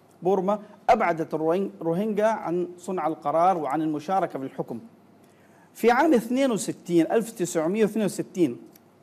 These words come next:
حصل هناك انقلاب عسكري، آه، انقلب الجيش على الحكم المدني،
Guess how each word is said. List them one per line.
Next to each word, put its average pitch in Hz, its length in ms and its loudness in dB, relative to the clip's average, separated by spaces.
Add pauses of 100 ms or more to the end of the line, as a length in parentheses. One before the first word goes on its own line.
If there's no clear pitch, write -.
(440)
حصل 214 360 0
هناك 165 380 0 (140)
انقلاب 165 580 0
عسكري، 156 600 -2 (1200)
آه، 151 280 4
انقلب 196 500 2
الجيش 190 580 -2
على 143 160 -2
الحكم 151 320 -8
المدني، 160 520 0